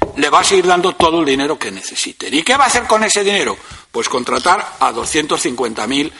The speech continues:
mejor dicho, hacer fijos a doscientas cincuenta mil personas. Nada más cuento una cosa para decirte, porque lo que dices de la agencia tributaria es diferente. En la agencia tributaria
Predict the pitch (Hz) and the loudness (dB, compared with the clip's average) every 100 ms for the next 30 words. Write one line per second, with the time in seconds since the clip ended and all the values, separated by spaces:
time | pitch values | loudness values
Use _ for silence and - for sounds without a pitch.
0 | - 135 135 151 107 - - - - - | -8 -2 2 0 -2 -8 -8 -14 -20 -12
1 | - - - - _ - - - 170 - | -8 -8 -8 -18 _ -18 -6 -2 0 2
2 | 175 185 156 131 131 151 151 135 123 123 | 0 2 -2 -4 -4 -4 -4 -6 -6 -4
3 | 117 120 113 117 - 98 165 208 196 - | -4 -4 -6 -8 -6 -4 0 2 2 0
4 | 170 160 156 143 175 - 185 - - - | -2 -2 -2 -2 -2 -2 -4 -6 -20 -20
5 | _ 123 127 127 127 120 147 147 131 127 | _ -4 -2 -2 -4 -8 -8 -6 -4 -4
6 | 127 127 131 139 170 180 147 147 143 135 | -2 -2 -4 -2 -2 -2 0 0 0 -2
7 | 139 127 123 123 131 135 - 113 - - | -4 -8 -6 -6 -4 -4 -4 -8 -12 -14
8 | - - - - - - - - - - | -16 -18 -14 -12 -12 -14 -16 -18 -18 -14
9 | - 156 214 202 185 180 170 190 190 180 | -2 0 2 0 0 0 2 2 2 2